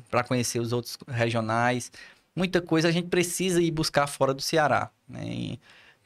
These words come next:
um dado horrível, porque nem, nem todos os conselhos, a maioria dos conselhos não tem a estrutura que a gente tá criando lá no, no crefito seis, que vai ser referência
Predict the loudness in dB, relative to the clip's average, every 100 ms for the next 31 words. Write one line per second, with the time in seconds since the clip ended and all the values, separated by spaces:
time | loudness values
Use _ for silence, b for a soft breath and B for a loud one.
0 | _ -4 0 2 2 4 2 2 2 2
1 | 2 2 0 -8 -8 -6 0 0 2 2
2 | 4 2 2 2 2 0 0 0 0 2
3 | 2 2 0 -2 0 2 4 4 4 4
4 | 2 0 0 0 0 2 0 0 0 2
5 | 2 2 -2 -2 0 2 2 2 0 0
6 | 0 2 0 0 -4 -8 -10 -14 -6 0
7 | 0 0 -2 -2 0 2 2 2 2 2
8 | 2 2 2 0 -4 -6